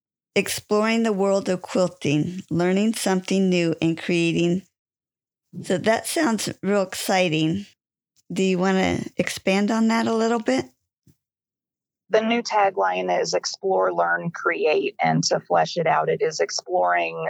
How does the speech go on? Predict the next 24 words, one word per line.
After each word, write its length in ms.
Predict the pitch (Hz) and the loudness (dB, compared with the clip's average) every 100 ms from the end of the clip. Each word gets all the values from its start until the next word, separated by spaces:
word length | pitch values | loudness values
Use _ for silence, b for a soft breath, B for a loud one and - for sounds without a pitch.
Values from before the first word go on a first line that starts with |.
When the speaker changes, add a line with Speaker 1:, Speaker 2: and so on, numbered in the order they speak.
| - | -4
Speaker 2:
the 100 | 175 | -6
larger 680 | 165 170 175 170 165 156 151 - | 0 2 2 0 0 0 0 -2
world 340 | 160 156 151 | 0 0 0
of 140 | 151 | -6
quilting. 420 | - 156 151 151 151 | -2 -2 0 -4 -2
So 180 | 165 | 0
I'm 160 | 165 160 | 0 -2
gonna 280 | 165 151 151 _ _ _ _ _ _ - | -2 0 -2 _ _ _ _ _ _ -2
pull 260 | 180 170 | 0 0
one 260 | 160 160 160 | 0 -2 -2
topic 440 | 160 156 - - - | 0 -2 -2 -10 -2
that 120 | 151 | 0
I 100 | 156 | 0
think 360 | - 156 151 - | -2 -4 -6 -4
will 140 | 156 | -4
probably 540 | - 151 147 - 156 | 0 0 0 -4 -6
be 180 | 147 151 | -4 -2
the 120 | 143 | -2
focus 440 | 135 139 131 135 160 | -2 -2 0 0 0
of 180 | 147 143 | -2 0
this 180 | 156 | -2
quarter, 420 | - - 156 147 143 | -2 0 0 0 0
which 200 | 147 147 | 0 0
is 200 | 151 | 0